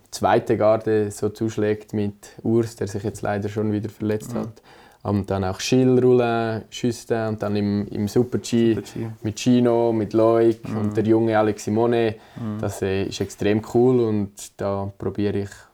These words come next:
Speaker 1: obwohl ich vielleicht eher noch jünger bin als sie, aber so viel, ja,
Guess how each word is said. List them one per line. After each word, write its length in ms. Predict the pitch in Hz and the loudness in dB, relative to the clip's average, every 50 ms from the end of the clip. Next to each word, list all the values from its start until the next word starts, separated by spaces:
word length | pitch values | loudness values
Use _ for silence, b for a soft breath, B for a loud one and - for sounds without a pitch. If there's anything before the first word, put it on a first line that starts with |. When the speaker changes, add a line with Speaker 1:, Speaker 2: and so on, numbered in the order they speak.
| _ _ _ _ | _ _ _ _
Speaker 1:
obwohl 200 | - 107 110 110 | -2 0 0 0
ich 60 | 107 | 0
vielleicht 540 | - - - 104 107 - - - - - - | -4 -6 -6 -6 -6 -8 -10 -14 -14 -6 -2
eher 160 | 110 110 107 | 0 0 2
noch 120 | 107 107 104 | 2 2 4
jünger 300 | 104 117 120 131 127 127 | 4 4 4 4 2 2
bin 180 | 120 131 131 | 2 4 4
als 160 | 127 123 - - | 2 2 0 2
sie, 160 | 131 123 117 | 4 4 4
aber 160 | 110 101 104 | 4 4 0
so 160 | 101 - 110 | -2 -4 -6
viel, 380 | 101 - 113 113 113 113 113 110 B B B B B B B B B B B B - | -4 0 2 4 4 4 4 2 B B B B B B B B B B B B -6
ja, 320 | - - 117 160 170 - | 2 4 6 6 6 6